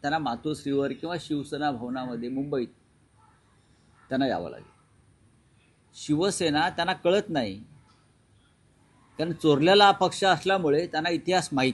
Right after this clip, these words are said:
नाही. शिवसेना हा एक प्रादेशिक पक्ष आहे आणि प्रादेशिक पक्षाचं नेतृत्व हे राज्यामध्येच असतं.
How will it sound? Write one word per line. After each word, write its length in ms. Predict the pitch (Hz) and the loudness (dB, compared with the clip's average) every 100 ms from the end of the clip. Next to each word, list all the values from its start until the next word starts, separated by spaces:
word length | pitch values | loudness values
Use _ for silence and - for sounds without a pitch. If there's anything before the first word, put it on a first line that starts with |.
| - | -2
नाही. 180 | 92 - - _ _ _ _ _ _ _ _ _ _ _ _ _ _ _ | -14 -16 -20 _ _ _ _ _ _ _ _ _ _ _ _ _ _ _
शिवसेना 540 | - 147 190 165 156 | -4 -2 -2 -2 -2
हा 140 | 156 151 | -2 -2
एक 160 | 160 | -4
प्रादेशिक 440 | 131 117 143 143 - - | -4 -2 -2 -6 -12 -14
पक्ष 200 | 92 - | -16 -16
आहे 160 | - _ _ _ _ _ _ _ _ _ _ - - | -20 _ _ _ _ _ _ _ _ _ _ -18 -10
आणि 200 | 123 160 | -4 -4
प्रादेशिक 760 | 185 143 135 139 160 - 196 196 - | -4 0 0 2 0 0 -2 -2 -4
पक्षाचं 640 | 110 - 151 143 147 185 143 | -6 -4 -4 -4 -4 -4 -2
नेतृत्व 540 | 160 160 175 113 107 113 - _ _ _ _ _ _ _ - - | -2 0 -2 -2 -8 -10 -14 _ _ _ _ _ _ _ -6 2
हे 100 | 202 | 4
राज्यामध्येच 680 | 175 165 170 233 214 226 175 | 6 6 8 6 6 6 4
असतं. 320 | 123 - | 0 -6